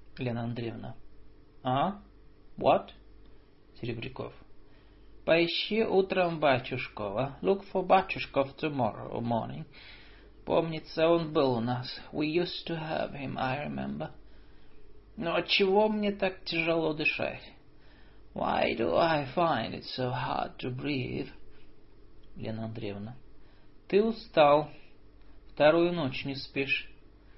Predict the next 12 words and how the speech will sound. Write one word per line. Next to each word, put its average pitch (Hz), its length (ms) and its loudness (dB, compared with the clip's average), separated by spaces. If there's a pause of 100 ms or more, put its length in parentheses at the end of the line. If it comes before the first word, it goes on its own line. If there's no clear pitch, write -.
(500)
You're 190 180 -2
tired. 147 560 2 (800)
This 190 200 -2
is 185 220 -6
the 175 80 -2
second 196 460 -2
night 185 420 0 (560)
you've 131 160 -4
had 131 300 0
no 123 220 2
sleep. 139 420 -4 (1200)
Серебряков. 113 500 -6